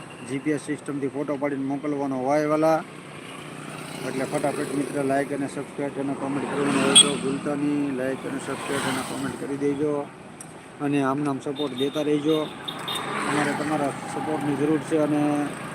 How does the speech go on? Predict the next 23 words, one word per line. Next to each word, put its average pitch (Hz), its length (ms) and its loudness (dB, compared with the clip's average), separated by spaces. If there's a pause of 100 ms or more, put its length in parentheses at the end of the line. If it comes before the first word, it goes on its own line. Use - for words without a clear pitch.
(180)
ધર્મેશભાઈ 156 720 6 (1300)
બોરડિયા, 170 760 8
તમે 165 300 4
લાઈવ 160 240 8
કરતા 170 320 2
હો 170 80 4 (160)
તો 170 140 0
તમારો 151 320 0 (760)
સમય 170 260 4
જરાક 160 280 8 (340)
લખીને 156 340 4
મોકલી 156 400 2
દેજો. 170 300 6 (1040)
આપણી 160 340 2
ચેનલ 165 340 4
છે 175 100 4 (180)
ગોકુલ 156 420 2
જાંબુસા, 165 480 4
એમાં 160 340 4
YouTube-માં, 165 560 2 (720)
તો - 100 -4 (100)
એમાં 160 200 0
કોમેન્ટ 156 340 -2